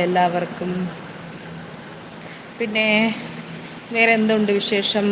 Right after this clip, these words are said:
പറയൂ. പ്ലീസ് ലൈക്ക് അടിക്ക്, ലൈക്ക് അടിക്ക്. സബ്സ്ക്രൈബ് ചെയ്തവരൊക്കെ സബ്സ്ക്രൈബ് ചെയ്യൂ. എന്നാ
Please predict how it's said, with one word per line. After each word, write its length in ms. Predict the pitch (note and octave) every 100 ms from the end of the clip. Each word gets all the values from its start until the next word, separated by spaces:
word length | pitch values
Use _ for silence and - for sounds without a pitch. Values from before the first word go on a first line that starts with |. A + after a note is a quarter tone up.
| G3+
പറയൂ. 320 | F#3+ G3+ G#3 G#3 -
പ്ലീസ് 260 | A#3 A#3 A#3 G#3+
ലൈക്ക് 220 | G#3+ A#3
അടിക്ക്, 220 | A3+ A3 G#3+
ലൈക്ക് 200 | F#3+ A#3
അടിക്ക്. 200 | G#3+ A3 A3+
സബ്സ്ക്രൈബ് 480 | E3+ - - G#3 G#3+ A3
ചെയ്തവരൊക്കെ 360 | G#3+ G#3 G#3 G3+ F#3+
സബ്സ്ക്രൈബ് 520 | - - G#3 G3 G#3 G#3+
ചെയ്യൂ. 280 | G3 G3 G3+ - - - - - G#3+
എന്നാ 180 | G#3